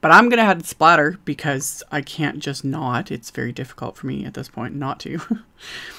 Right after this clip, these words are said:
So I have everything in my splat box, and I'm using first the Eggplant ink, and I'm adding just a bit of water. I smushed the ink just onto my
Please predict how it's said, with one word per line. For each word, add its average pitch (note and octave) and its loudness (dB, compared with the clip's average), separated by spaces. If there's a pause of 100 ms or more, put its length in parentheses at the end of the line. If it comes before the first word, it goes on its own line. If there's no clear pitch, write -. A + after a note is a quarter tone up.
(120)
So F#3+ 6
I F3+ 8
have G3+ 10
everything G#3+ 2
in A3 2
my G#3+ 4
splat G3+ 6
box, - 4 (1080)
and E3+ 6
I'm E3+ 4
using E3+ 2
first F#3+ 2
the G3 -2
Eggplant E3+ 2
ink, D3 -2
and D3+ -2
I'm D3+ 2
adding D3+ 0
just E3+ -8
a - -12
bit F3 -2
of E3 2
water. D3 0
I D3+ -4
smushed F3 -2
the E3 -6
ink D#3 -2
just - -10
onto C#3+ -4
my C#3 -4